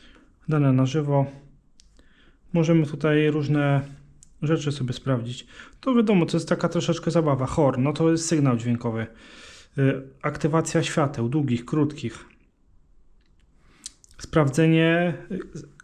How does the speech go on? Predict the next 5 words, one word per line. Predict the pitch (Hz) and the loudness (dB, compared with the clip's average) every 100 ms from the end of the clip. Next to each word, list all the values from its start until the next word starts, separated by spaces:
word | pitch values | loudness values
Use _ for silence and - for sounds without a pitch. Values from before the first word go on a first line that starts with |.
| - | -12
kierunkowskazów, | - 170 175 185 180 - 143 131 - | 0 2 4 2 -2 0 0 0 -2
każdego | 160 139 151 147 | -2 0 0 0
pojedynczo. | 151 139 127 117 - 120 - _ _ _ _ _ _ _ _ _ | 0 2 0 -2 -4 -10 -12 _ _ _ _ _ _ _ _ _
Wejścia | 135 147 143 151 | 0 0 0 -2
cyfrowe. | 147 139 123 107 | -4 -2 -2 -2